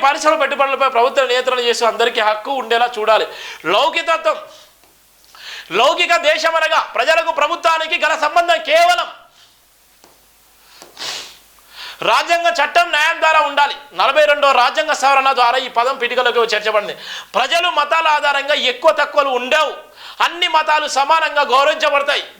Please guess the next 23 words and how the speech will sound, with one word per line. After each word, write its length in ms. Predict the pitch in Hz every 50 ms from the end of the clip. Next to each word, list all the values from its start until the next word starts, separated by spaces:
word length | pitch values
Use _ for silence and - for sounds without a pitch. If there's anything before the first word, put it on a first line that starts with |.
| 151 151 190
దేశానికి 580 | 247 302 320 - 285 294 285 269 269 269 294 285 247 220
అధికారిక 380 | 269 277 - 294 294 294 277 277 247
మతం 220 | 254 254 254 240 240
అంటూ 140 | 233 240 240 220 214 226
ఏదీ 180 | 247 254 269 269 254
లేదు, 200 | 262 240 202 180 - - - - - - - - -
పౌరులందరూ 520 | 240 294 311 330 330 302 - 302 302 294 277
వారికి 180 | 285 285 277 - -
ఇష్టమున్న 340 | - 311 311 311 294 294 277 269
మతాన్ని 320 | 262 262 262 254 269 262 240
అంగీకరించవచ్చు. 640 | 240 254 240 247 240 226 220 220 214 214 - 240 - - - -
చాలా 180 | 190 202 226 247 254
వరకు 160 | 240 233 262 233
తెలియదు, 240 | 226 226 233 208 - - - - - - - - - - - - _ 147 147 175 202
ఎవరికి 320 | 208 226 285 294 294 - 247 262
కూడా 160 | 254 269 269 254 220 208 214
ఏ 20 | 254 269 262 262
మతం, 240 | 254 262 285 269 240 226 226 233 262
ఏది 220 | 269 285 269 294 277 - -
కులం 220 | 247 262 262 254 247 208 190
గొప్ప 200 | 220 214 - 262 254
అని 120 | 254 247 226 226 226
ఎక్కడ 200 | - - 240